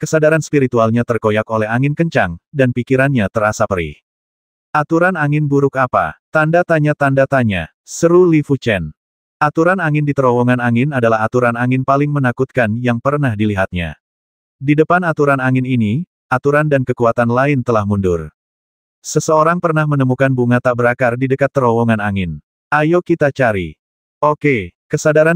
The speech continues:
spiritual Li Fuchen secara sadar menghindari terowongan angin dan memindai di dekat terowongan angin.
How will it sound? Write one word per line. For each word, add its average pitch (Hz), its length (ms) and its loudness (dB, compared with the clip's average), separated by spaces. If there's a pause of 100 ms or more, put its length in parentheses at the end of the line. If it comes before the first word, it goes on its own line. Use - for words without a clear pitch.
spiritual 147 480 2
Li 139 160 2
Fuchen 135 400 0
secara 120 320 0
sadar 123 320 0
menghindari 120 400 0
terowongan 123 480 0
angin 123 400 0
dan 131 160 2
memindai 120 480 0
di 107 160 -4
dekat 127 240 -2
terowongan 113 480 0
angin. 92 400 -4